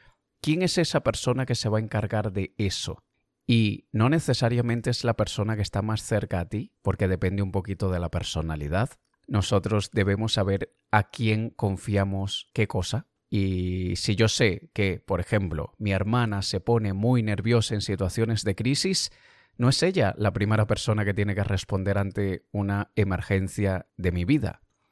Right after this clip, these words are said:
Tiene que ser otra persona que quizá no sea tan cercano como mi hermana o mi hermano o mis padres. Tiene que ser una persona con la mente un poquito más fría, capaz de actuar en un momento que la situación lo requiera.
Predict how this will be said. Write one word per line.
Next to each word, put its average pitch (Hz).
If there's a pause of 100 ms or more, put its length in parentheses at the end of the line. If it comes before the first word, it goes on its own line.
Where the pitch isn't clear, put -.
(340)
Tiene 92
que 98
ser 101
otra 95
persona 117
que 123
quizá 104
no 110
sea 104
tan 110
cercano 107 (440)
como 95
mi 95
hermana 101
o 92
mi 87
hermano 101
o 90
mis 90
padres. 120 (280)
Tiene 101
que 101
ser 110
una 110
persona 107
con 117
la 95
mente 101
un 98
poquito 101
más 92
fría, 117
capaz 101
de 104
actuar 101 (140)
en 101
un 95
momento 95
que -
la 85
situación 82
lo 73
requiera. -